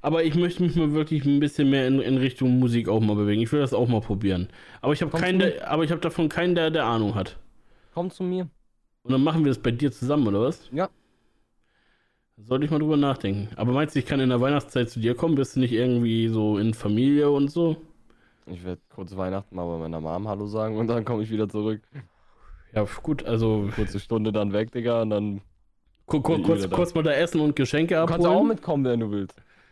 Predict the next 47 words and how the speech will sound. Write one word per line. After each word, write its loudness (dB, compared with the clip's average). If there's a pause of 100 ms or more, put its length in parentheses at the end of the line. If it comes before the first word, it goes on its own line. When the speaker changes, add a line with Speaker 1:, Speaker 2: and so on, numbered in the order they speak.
(260)
Speaker 2:
Meine -2
Mom 0
kennt -6
dich -10
doch. -10 (260)
Speaker 1:
Ja, 0 (220)
wenn 0
die 2
da 2
nichts -4
gegen 0
hat, -2
ne? 0
Ich -8
will 0
ja 0
jetzt -2
auch 2
Speaker 2:
Nein. 4
Speaker 1:
nicht 0
da 0
eine 2
Familienfeier 2
crashen, -4
weißt -10
du? -10
Speaker 2:
Ach, -4
was -6
für -2
Familienfeier -4
crashen? -12
Wenn 0
Speaker 1:
Wenn 2
Speaker 2:
wir 2
Speaker 1:
wir 0
Speaker 2:
crashen, -2
Speaker 1:
crashen, -
Speaker 2:
dann 0
Speaker 1:
dann -4
Speaker 2:
crash 0
ich -2
Speaker 1:
crashen. -4
Speaker 2:
allein, -4
Digga. 0 (800)
Speaker 1:
<laughs> -20
Zweite 0
Mal 2